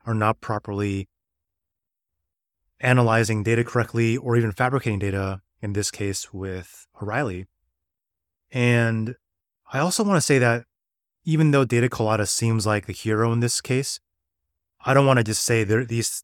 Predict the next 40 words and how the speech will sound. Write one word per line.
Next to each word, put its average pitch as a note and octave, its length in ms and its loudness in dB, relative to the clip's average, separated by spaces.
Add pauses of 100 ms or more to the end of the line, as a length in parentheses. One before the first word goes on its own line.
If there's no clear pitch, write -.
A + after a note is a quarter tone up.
(120)
the A#2 80 -4
guys A2+ 300 4
behind G#2 500 -4
the, G2 420 -2 (320)
the A2 140 -6
blog G2+ 400 -2
are G2 100 -4
just, - 280 -6 (200)
oh, A2 300 -2
are A2 180 -2
just, G2+ 280 -4
you A2+ 80 -4
know, F#2 160 -6 (500)
are A2+ 140 0
saints. A2 500 -4 (840)
Um, A#2 340 0
it's A2+ 100 -2
hard G3+ 180 2
to - 60 8
evaluate A#2+ 460 4
the A2+ 60 -4
true - 220 -2
intentions G#2+ 640 -2
of G2+ 80 -4
a - 20 -4
lot G#2+ 140 2
of G#2+ 60 2
these G#2 140 -2
people, A2 280 -2
and G#2 300 -2
the A#2 80 2
New A#2 120 2
York E3+ 220 2
article A2 280 0
actually A#2 200 -2
talks A#2 300 -4
a G#2+ 40 -2
lot G#2 160 -2
about G#2 300 -4
this. - 320 -8